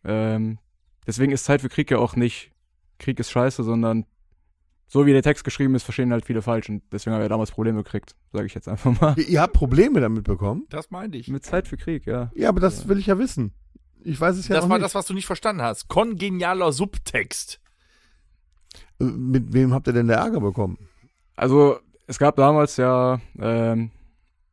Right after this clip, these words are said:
Speaker 1: ein bisschen die, die Gerüchte in der Gladbacher Szene, dass wir einen rechten Touch haben.
Speaker 2: Okay.
Speaker 1: Weil wir halt Zeit für Krieg, ähm, besingen,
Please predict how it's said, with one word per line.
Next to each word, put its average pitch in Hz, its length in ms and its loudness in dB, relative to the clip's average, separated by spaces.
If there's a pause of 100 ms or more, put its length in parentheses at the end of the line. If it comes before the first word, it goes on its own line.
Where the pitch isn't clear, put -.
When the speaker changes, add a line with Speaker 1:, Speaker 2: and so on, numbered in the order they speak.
(120)
Speaker 1:
ein 101 200 -14
bisschen 127 520 -2
die, 117 540 2 (1000)
die 127 60 0
Gerüchte 135 440 2
in 131 120 0
der 123 120 2
Gladbacher 131 440 -2
Szene, 139 400 -4
dass 117 220 -8
wir 113 520 -4 (680)
einen 110 220 0
rechten 117 420 -2
Touch - 240 -4
haben. 139 280 -2 (300)
Speaker 2:
Okay. 104 300 -2
Speaker 1:
Weil 120 180 4
wir 117 80 2
halt 113 420 -2 (960)
Zeit - 300 -2
für 113 120 -4
Krieg, - 520 -4 (440)
ähm, 110 600 0 (480)
besingen, 127 380 4